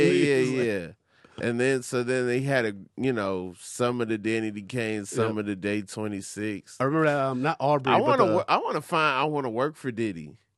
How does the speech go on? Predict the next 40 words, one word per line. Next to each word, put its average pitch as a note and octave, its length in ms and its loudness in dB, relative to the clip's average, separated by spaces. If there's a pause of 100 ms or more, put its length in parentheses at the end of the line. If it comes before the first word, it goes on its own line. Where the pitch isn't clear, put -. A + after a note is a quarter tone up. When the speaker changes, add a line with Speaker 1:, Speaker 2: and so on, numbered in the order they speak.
(300)
Speaker 1:
Remember E3+ 380 0
that F3 200 4
show? G#3 460 -4 (920)
Speaker 2:
No. G2 520 -2 (260)
Speaker 1:
V D3 280 4
H E3 220 0
one E3+ 300 0
had D#3+ 300 0
a A#2+ 100 0
show, A#2 640 -2 (320)
and B2+ 140 0
it - 20 0
was C3 160 -2
like C3 220 0
The A#2 140 0
Apprentice, D3 1000 -4 (180)
Speaker 2:
<laughs> - 180 -20
Speaker 1:
but C3+ 200 2
it C#3+ 60 6
was C#3 320 4
like B2+ 220 4
Speaker 2:
Diddy? A#4+ 260 4
Speaker 1:
Diddy. D3+ 640 2
Yeah, C#3 680 2
it A#2+ 60 2
was B2+ 140 0
called C3 260 2
I A2+ 160 4
Wanna C#3 260 0
Work C3 260 0
for B2 200 -2
Diddy. A2+ 480 -2
Speaker 2:
And C3+ 120 0
did D3 100 2
it D3 40 0
take D3 120 0
place C#3 160 0
at A#2 140 -2
Bad C#3 240 2
Boy, G3+ 360 2